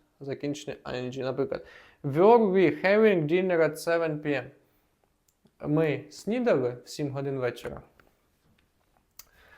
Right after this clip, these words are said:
Для закріплення матеріалу, м, попрошу вас перекласти три речення в коментарях. Перше речення буде: "Він спав в той час, як я читав книжку".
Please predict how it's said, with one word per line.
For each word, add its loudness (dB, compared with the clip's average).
Для 4
закріплення 4
матеріалу, 2
м, -4
попрошу -4
вас -2
перекласти -2
три -6
речення -6
в -20
коментарях. -8
Перше -2
речення -2
буде: -2
"Він 2
спав 2
в -20
той 2
час, 0
як -4
я -2
читав 0
книжку". -6